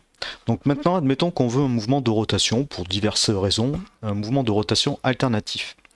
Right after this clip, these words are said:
Donc pour faire ça, on peut passer par l'utilisation de la variable automatique t.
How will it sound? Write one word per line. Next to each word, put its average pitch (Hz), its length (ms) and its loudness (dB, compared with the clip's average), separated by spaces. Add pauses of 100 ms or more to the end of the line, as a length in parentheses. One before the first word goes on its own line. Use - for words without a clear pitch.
(300)
Donc 104 160 0 (220)
pour 180 160 0
faire 131 180 2
ça, 117 360 0 (640)
on 123 120 2
peut 180 160 2
passer 139 480 2
par 123 220 2
l'utilisation 120 680 0
de 139 100 2
la 110 140 2
variable 117 420 0 (100)
automatique 139 840 -2 (480)
t. 147 240 0